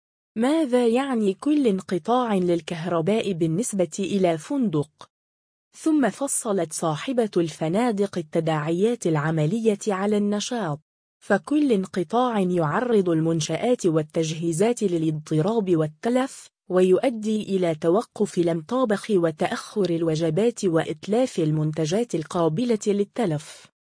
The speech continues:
كما يتراجع مستوى راحة الحرفاء، خاصة عندما يتعذر تشغيل التكييف في ذروة الحرارة.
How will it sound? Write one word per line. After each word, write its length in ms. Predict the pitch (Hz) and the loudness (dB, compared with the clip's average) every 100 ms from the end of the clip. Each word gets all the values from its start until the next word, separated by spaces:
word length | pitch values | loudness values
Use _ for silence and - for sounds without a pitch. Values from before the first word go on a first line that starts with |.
| _ | _
كما 320 | - 285 254 233 | -2 0 2 2
يتراجع 840 | 196 - 170 196 254 220 196 175 | 0 0 -2 0 0 0 0 0
مستوى 600 | 170 160 - 262 254 175 | -2 -4 -2 2 2 4
راحة 340 | 196 240 175 - | 2 -2 -6 -4
الحرفاء، 720 | 160 151 170 156 226 247 262 - _ _ _ | -4 -4 -6 -4 -2 -2 -2 -10 _ _ _
خاصة 500 | - 285 294 240 233 | -4 -2 0 -2 0
عندما 760 | 190 185 156 170 170 247 240 | -2 -2 -4 -4 0 2 2
يتعذر 720 | 202 170 160 147 185 196 175 160 | 2 2 0 -2 -4 0 0 0
تشغيل 680 | 156 160 - 165 233 233 | -2 -6 -4 -2 0 0
التكييف 640 | 165 - 165 156 214 247 - | -2 -2 -4 -2 -4 -2 -2
في 300 | 190 - 165 | -4 -2 0
ذروة 380 | 180 254 240 208 | 2 4 2 2
الحرارة. 800 | 202 185 214 226 254 165 151 156 | -2 -2 -2 0 0 0 -2 -4